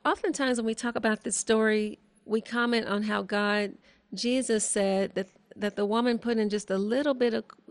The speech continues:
money, a few coins, and he said that she had given more than anybody because it was her sacrifice. But you know what? This, this scripture is saying that Jesus was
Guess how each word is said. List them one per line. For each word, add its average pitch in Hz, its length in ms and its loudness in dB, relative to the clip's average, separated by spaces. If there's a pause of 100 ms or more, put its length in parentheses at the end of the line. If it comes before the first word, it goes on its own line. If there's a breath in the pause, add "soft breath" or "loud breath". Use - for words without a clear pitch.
(120)
money, 190 340 0
a 180 60 -6
few 254 280 -6
coins, 185 640 -4 (460 soft breath)
and 208 120 -4
he 240 120 -2
said 247 220 -4
that 214 100 -2
she - 160 -6
had 214 120 -4
given 202 260 -2
more 190 200 0
than 185 140 -4
anybody 185 520 -4
because 190 520 -8
it 196 160 -2
was 196 160 -6
her 190 120 -6
sacrifice. - 960 -4 (560 loud breath)
But 262 160 4
you 277 120 0
know 285 180 2
what? 294 400 0 (460 soft breath)
This, 294 420 0 (240)
this 285 220 0
scripture - 360 0
is 202 80 0
saying 247 260 2
that 180 160 0
Jesus 285 500 0
was 208 240 2